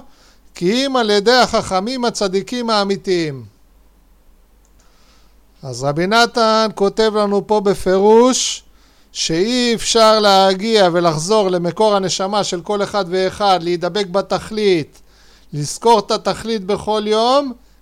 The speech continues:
כי אם על ידי הצדיקים האמיתיים, כי הצדיקים האמיתיים מורידים לנו השגות אלוקות, מורידים לנו תשובה, מכירים לנו את השם יתברך, מזכירים לנו את התכלית הנצחית.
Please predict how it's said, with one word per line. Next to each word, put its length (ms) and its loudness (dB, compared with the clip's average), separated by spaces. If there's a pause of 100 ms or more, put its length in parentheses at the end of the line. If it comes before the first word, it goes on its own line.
(120)
כי 220 -6
אם 100 -6
על 140 -2
ידי 180 -2
הצדיקים 640 -4
האמיתיים, 640 -6
כי 140 -6
הצדיקים 640 -4
האמיתיים 500 -2
מורידים 400 -2
לנו 240 0
השגות 440 -2
אלוקות, 800 0 (460)
מורידים 460 -2
לנו 500 2
תשובה, 720 2
מכירים 440 -4
לנו 240 0
את 100 -4
השם 340 -2
יתברך, 800 2 (440)
מזכירים 680 -2
לנו 240 0
את 120 -2
התכלית 480 -4
הנצחית. 800 -2